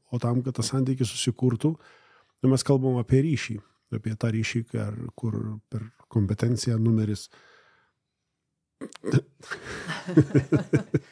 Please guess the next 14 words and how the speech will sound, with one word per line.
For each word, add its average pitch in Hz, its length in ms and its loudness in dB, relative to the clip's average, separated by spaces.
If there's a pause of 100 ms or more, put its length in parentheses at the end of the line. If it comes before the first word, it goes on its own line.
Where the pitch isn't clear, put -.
(880)
numeris 123 520 4
keturi, 113 420 2 (140)
ne? 120 220 2 (840)
Ir 65 300 2 (140)
pamenat, 202 500 2
kuomet 127 360 -2
kalba 120 340 0
yra 123 260 -2
apie 113 240 -4 (640)
pažinti 131 460 -2
klientą 120 640 -2
per 117 200 -4
jo, 58 440 -2 (300)
e, 110 180 -10